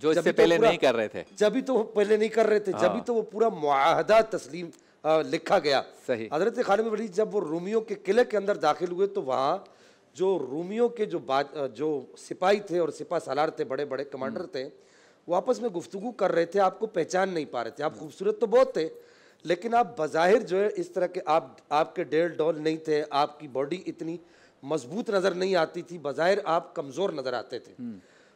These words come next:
Speaker 2: तो आपस में जो है रूमी फ़ौजी और रूमी इस, अ, जो, अ, सिपाही थे, वो कमांडर थे, वो गुफ्तगू कर रहे थे, "इनमें खालिद कौन है?"
Speaker 1: हम्म।
Speaker 2: तो ये बात आपके कानों में पहुंच गई तो मुसलमानों ने बताया, जो आपके साथ थे,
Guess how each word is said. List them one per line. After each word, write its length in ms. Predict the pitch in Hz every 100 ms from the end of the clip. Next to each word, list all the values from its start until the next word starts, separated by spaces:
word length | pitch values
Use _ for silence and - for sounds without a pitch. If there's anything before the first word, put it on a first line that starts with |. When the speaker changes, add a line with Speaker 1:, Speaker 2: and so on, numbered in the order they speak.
| _
Speaker 2:
तो 260 | 190 208 208
आपस 400 | 165 185 277 -
में 100 | 226
जो 100 | 180
है 100 | 196
रूमी 300 | 170 170 185
फ़ौजी 480 | 185 156 156 175 175
और 180 | 170 147
रूमी 300 | 143 156 170
इस, 300 | 170 135 -
अ, 140 | 139
जो, 420 | 123 123 135 110 - _ _ -
अ, 100 | 135
सिपाही 420 | - 160 170 196
थे, 240 | 190 160
वो 100 | 160
कमांडर 400 | 143 143 147 160
थे, 160 | 185 180
वो 100 | 165
गुफ्तगू 400 | 139 135 185 190
कर 180 | 196 165
रहे 100 | 180
थे, 120 | 240
"इनमें 180 | 240 247
खालिद 320 | 160 175 220
कौन 240 | - 160
है?" 100 | 117 - _ -
Speaker 1:
हम्म। 580 | 143 139 104 - _ - - - - -
Speaker 2:
तो 60 | 180
ये 180 | 160 254
बात 320 | 214 226 226
आपके 260 | 214 214
कानों 280 | 214 180 185
में 160 | 202 202
पहुंच 220 | 170 156
गई 160 | 139 185
तो 440 | 196 185 165 - - _
मुसलमानों 580 | 117 139 156 147 180 247
ने 80 | 226
बताया, 400 | 156 - 135 151
जो 120 | 143
आपके 240 | 135 135
साथ 240 | 143 131 139
थे, 280 | - 131